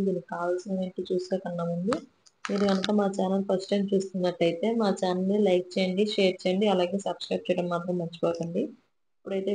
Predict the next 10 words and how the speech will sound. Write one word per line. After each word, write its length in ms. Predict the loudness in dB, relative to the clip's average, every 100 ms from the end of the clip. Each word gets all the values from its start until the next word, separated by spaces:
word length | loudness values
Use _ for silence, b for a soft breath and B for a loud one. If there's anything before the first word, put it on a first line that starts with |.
| 2
వీడియోలోకి 320 | 2 2 2
వెళ్ళిపోదాం 340 | 0 0 0 0
పదండి. 360 | 0 -2 -4 -4 -6 _ _ _ _ _ -6
మాస్టర్ 380 | -4 -2 0 0
చెఫ్ 200 | 0 2
క్యాప్ 220 | 0 2 2
కోసం 200 | 2 0
మనకు 180 | 0 0 0
కావ-, 260 | 0 0 8
కావాల్సినవి 600 | 12 12 10 8 8 8